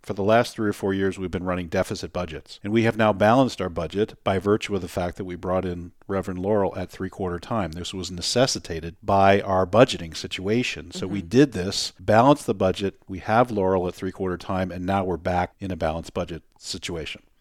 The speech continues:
Speaker 2: That's great.
Speaker 1: We're very happy about that, and a lot of people are breathing sighs of relief that we're now
Speaker 2: Mm-hmm.
Speaker 1: back on solid ground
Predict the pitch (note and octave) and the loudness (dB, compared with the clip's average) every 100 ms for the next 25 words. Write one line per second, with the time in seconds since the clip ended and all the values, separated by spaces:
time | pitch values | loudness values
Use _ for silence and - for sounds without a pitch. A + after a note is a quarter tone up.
0 | _ - D#3+ - G3 D#4+ _ _ - G2 | _ -10 -8 -6 -6 -8 _ _ -4 -2
1 | F#2 A2 A2+ A2+ F#2+ F#2 F2+ F2 F2 E2+ | 2 8 10 10 8 2 0 -2 -4 -4
2 | F2+ F2 E2 F#2+ F2 F2 E2+ G2 G#2+ - | -2 -2 -4 -8 -8 -8 -4 0 0 0
3 | G#2 F#2 F2+ F#2 F#2 F2 E2+ F#2 F2 E2 | -4 -2 -4 -2 -4 -6 -4 -2 -2 -4
4 | F2+ G#2 B2 A#2 - E2 E2 F#2 F2 F2+ | -4 2 4 4 0 -8 -4 -4 -4 -2
5 | E2+ F#2 E2+ - A2+ A2+ F#2+ F2+ F2 F2+ | -4 -6 -4 0 4 4 2 -2 -2 -4